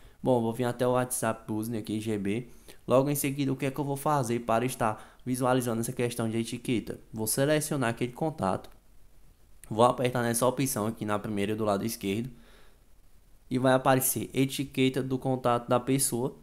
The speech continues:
onde no meu está selecionado novo cliente. O que é que eu vou fazer para estar criando uma nova etiqueta para esse meu contato? Aperto em nova etiqueta, em seguida eu vou colocar aqui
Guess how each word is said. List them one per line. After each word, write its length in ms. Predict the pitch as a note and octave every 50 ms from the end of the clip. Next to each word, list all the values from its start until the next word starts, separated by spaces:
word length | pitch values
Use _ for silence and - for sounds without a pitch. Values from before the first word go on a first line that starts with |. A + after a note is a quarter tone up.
| - - - - - - - -
onde 260 | - A2+ A#2 A#2+ A#2
no 100 | B2+ B2+
meu 180 | B2 A#2 G#2+ G#2
está 200 | G#2 - - G#2+
selecionado 520 | G#2 A2 G#2+ A2 G#2+ - G#2+ G2+ G2 G2
novo 240 | G2 G2+ G#2+ A2+ -
cliente. 520 | - - C#3 C3 A#2+ A#2 A#2 A#2 A2+ - C3+
O 40 |
que 100 | C3 -
é 80 | C3+ A#2+
que 80 | A#2 C3
eu 60 | B2+
vou 100 | B2+ B2
fazer 400 | B2 - B2+ B2 A#2 G#2+ A2 A2
para 240 | - A#2 A2 A2 A#2
estar 240 | A2+ - - G#2+ G#2+
criando 640 | - - C#3 C#3+ D#3 D#3 C#3+ B2+ B2+ C3 C3+ C#3 C3+ - - - -
uma 200 | - B2+ C3+ C#3
nova 240 | C3+ C3 B2 A#2+ B2
etiqueta 520 | C3 C3 - C3+ B2+ - A#2+ A2+ A2+ A#2 A#2+
para 220 | - - A2 A2+
esse 220 | A#2 A#2 - A2
meu 180 | A#2 A2+ A2+ A2+
contato? 560 | A2+ B2+ B2+ B2+ B2+ C3 G#2+ F2+ E2+ - - -
Aperto 440 | - G#2+ G2+ G2+ - G#2+ G#2 G2 -
em 60 | F#2+
nova 300 | G2 G2+ A2+ C3 B2+ C#3+
etiqueta, 640 | C#3+ C#3 - C3+ C3 - A2 G#2 A2 - C#3 C3+ C3+ - - - - - - - - - - - - -
em 80 | - B2
seguida 360 | - - C3 A#2+ A#2+ A2+ A#2
eu 40 | A2
vou 140 | G#2+ A2+ A2+
colocar 400 | A2+ A2+ A2 G#2+ G#2+ - A2+ G#2+
aqui 440 | G#2+ - - G#2+ G2 F#2+ F#2+ F#2+